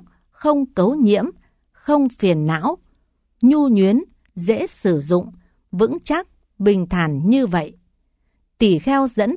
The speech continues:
tâm, hướng tâm đến chánh trí, chánh kiến.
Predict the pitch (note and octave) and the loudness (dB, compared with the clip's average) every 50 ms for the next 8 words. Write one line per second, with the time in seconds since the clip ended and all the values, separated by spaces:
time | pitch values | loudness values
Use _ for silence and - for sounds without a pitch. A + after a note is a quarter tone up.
0 | - _ C#4 C4+ B3+ B3+ B3+ B3 - _ _ _ _ _ - A3 A3+ B3+ F4+ - | -6 _ -2 0 0 0 -2 -4 -8 _ _ _ _ _ 0 0 0 0 0 -2
1 | - D4 C#4+ C#4 C4+ B3+ G3 F#3+ F#3+ G#3 B3+ F4 - _ - G#3 G#3 C#4 C#4+ - | -2 0 2 2 2 2 2 2 2 2 0 0 -4 _ -2 -2 0 -2 -2 -2
2 | - G#3+ G3+ G#3+ D4 F4 - _ _ _ _ - G3 G3 C4+ D4 - G#3+ F#3+ G#3 | -2 -2 0 0 -2 -4 -8 _ _ _ _ -2 0 0 0 0 0 -2 -2 0
3 | C#4+ | -2